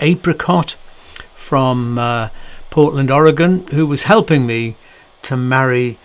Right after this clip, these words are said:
our dear friends Amy and Rob. And, uh, <clears throat> they chose to do that in a pretty paganish way, but beautiful, up on one of the highest hills along the coast of Dorset. Absolutely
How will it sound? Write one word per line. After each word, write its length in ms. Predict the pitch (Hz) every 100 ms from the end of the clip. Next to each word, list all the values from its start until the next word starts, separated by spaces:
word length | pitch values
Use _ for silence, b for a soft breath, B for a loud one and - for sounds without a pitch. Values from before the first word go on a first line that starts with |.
| _
our 180 | 120 117
dear 280 | 110 135 127
friends 520 | - 131 123 120 113 -
Amy 600 | 127 131 123 120 117 120 -
and 320 | 117 117 107
Rob. 380 | 117 113 107 101 _ _ B B B -
And, 400 | 117 113 113 110
uh, 280 | 113 113 -
<clears throat> 60 | -
they 420 | 220 139 117 151
chose 300 | 202 196 185
to 120 | 170
do 240 | 147 220
that 320 | 139 107 107 -
in 220 | 131 127
a 260 | 123 120
pretty 240 | 123 214 247
paganish 600 | - 254 226 214 - -
way, 260 | 240 175
but 240 | 123 131 - _ _ _ _ _ _ _
beautiful, 600 | 214 190 147 113 - 95 - B B B -
up 180 | 147 - 143
on 160 | 135
one 160 | 131 127
of 80 | 123
the 160 | 101
highest 380 | 123 123 113 -
hills 500 | 139 123 117 110 - B B B B 127
along 280 | 117 120
the 60 | 113
coast 480 | - 147 131 - - -
of 160 | 139 131
Dorset. 500 | 165 190 - 123 - - - _ -
Absolutely 880 | 147 - - 151 131 123 135 131